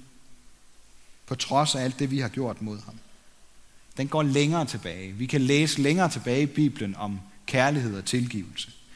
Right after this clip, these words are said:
Om at være elsket, og om at tilgive, og om at blive tilgivet. Og der findes ikke noget mere opmuntrende og fredskabende end tilgivelse.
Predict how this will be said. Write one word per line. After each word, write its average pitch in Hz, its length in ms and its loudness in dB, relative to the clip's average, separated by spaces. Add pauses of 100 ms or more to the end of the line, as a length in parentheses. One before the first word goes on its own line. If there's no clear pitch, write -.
(140)
Om 170 160 6
at 156 80 6
være 139 180 4
elsket, 170 520 2 (440)
og 151 100 0
om 185 200 4
at 175 100 0
tilgive, 196 560 2 (600)
og 135 160 -8
om 147 160 4
at 139 120 0
blive 151 280 2
tilgivet. 95 600 -4 (2500)
Og 147 100 2
der 165 60 8
findes 220 320 6
ikke 208 160 4
noget 196 180 6
mere 196 220 6
opmuntrende 120 760 2
og 104 60 -4
fredskabende 131 840 0
end 117 200 0
tilgivelse. 120 720 -4